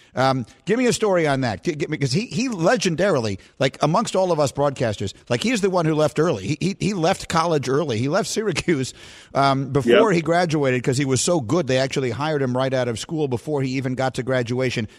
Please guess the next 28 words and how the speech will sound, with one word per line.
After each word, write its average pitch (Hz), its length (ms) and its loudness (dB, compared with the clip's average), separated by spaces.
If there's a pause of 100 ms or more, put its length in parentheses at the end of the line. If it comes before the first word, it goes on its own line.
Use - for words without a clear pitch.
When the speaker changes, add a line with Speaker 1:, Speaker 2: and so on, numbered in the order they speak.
Speaker 1:
Give 190 140 0
me 233 80 -4
a 208 80 0
story 160 260 0
about 131 220 0
a 123 40 0
young 123 240 -2
Bob 113 220 0
Costas. 92 500 -6 (640)
Speaker 2:
Well, 110 300 2
well, 107 260 0
first 147 240 4
of 123 60 4
all, 107 80 6
that 120 180 4
was 117 160 4
his 113 240 2
nickname, 107 500 2
Young 117 260 2
Bobby 104 360 0
Costas. 101 640 -4
Speaker 1:
<laughs> - 400 -12
Speaker 2:
And 113 340 0 (420)
he 127 300 0
came 131 380 0
to 120 80 4 (100)
Saint 123 220 0
Louis 107 280 0